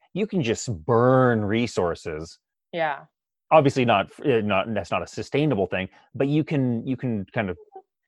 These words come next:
Speaker 1: throw
Speaker 2: Some
Speaker 1: things at the
Speaker 2: companies,
Speaker 1: wall and, and see
Speaker 2: some
Speaker 1: what
Speaker 2: companies
Speaker 1: sticks.
Speaker 2: prove for, prove it to be sustainable. Like the, I recently listened to the podcast about WeWork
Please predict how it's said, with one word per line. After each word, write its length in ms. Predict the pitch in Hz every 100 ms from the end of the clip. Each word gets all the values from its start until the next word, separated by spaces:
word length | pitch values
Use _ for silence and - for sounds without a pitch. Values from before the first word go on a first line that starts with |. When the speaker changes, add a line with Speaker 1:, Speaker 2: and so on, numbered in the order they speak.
| -
Speaker 1:
throw 140 | 139
Speaker 2:
Some 60 | 131
Speaker 1:
things 120 | 135
at 120 | -
the 60 | 107
Speaker 2:
companies, 160 | 117
Speaker 1:
wall 180 | 123 117
and, 140 | 104 -
and 160 | 131 101
see 160 | -
Speaker 2:
some 100 | 123
Speaker 1:
what 100 | 101
Speaker 2:
companies 340 | 262 277 - -
Speaker 1:
sticks. 160 | -
Speaker 2:
prove 300 | 294 269 269
for, 300 | 262 247 214 -
prove 240 | 277 240
it 180 | 226 -
to 220 | - 330
be 320 | 240 170 160 -
sustainable. 720 | 196 202 190 165 151 160 165
Like 320 | 175 165 -
the, 340 | 180 175 170 -
I 300 | 160 214 202
recently 360 | 190 220 226 208
listened 300 | 196 202 196
to 60 | 190
the 80 |
podcast 440 | - 185 185 190 190
about 280 | 185 175 151
WeWork 500 | 196 233 156 -